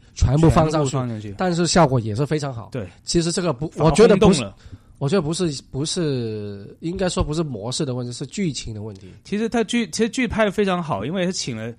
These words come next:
Speaker 2: 头几集都是大导演，头，头三集是，呃，一个很好的导演，就是那个，啊，《七宗罪》那个导演，
Speaker 1: 嗯。
Speaker 2: 后来也拍了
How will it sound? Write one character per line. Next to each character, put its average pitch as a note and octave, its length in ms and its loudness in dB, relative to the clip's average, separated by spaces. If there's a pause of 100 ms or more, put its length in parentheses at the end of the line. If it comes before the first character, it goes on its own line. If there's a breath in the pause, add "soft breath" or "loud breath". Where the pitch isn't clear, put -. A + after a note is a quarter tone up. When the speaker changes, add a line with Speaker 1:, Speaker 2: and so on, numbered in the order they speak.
(520 soft breath)
Speaker 2:
头 E3 200 0
几 E3 160 0
集 B2+ 220 -2
都 F3 100 0
是 E3 120 -6
大 E3 200 -2
导 B2 280 -6
演， G2 240 -6
头， A2 100 -12
头 C3+ 180 -6
三 F3 240 -2
集 C3+ 220 -6
是， C3+ 340 -4
呃， G#2 300 -8
一 G#2+ 100 -10
个 C3 120 -8
很 C3 120 -10
好 F2+ 240 -12
的 G2+ 80 -16
导 G2 220 -12
演， G2+ 180 -10
就 C#3+ 80 -12
是 C#3 140 -10
那 C3+ 140 -10
个， G#2 280 -8 (640 loud breath)
啊， G2 280 -10
《七 F3+ 220 -4
宗 E3+ 180 -4
罪》 F#3+ 180 -2
那 B2+ 60 -6
个 A2 100 -6
导 F#2 140 -12
演， F2+ 220 -12
Speaker 1:
嗯。 B2+ 160 -10
Speaker 2:
后 E3+ 100 -2
来 E3 60 -2
也 C3+ 80 -4
拍 D3+ 160 -4
了 B2 180 -4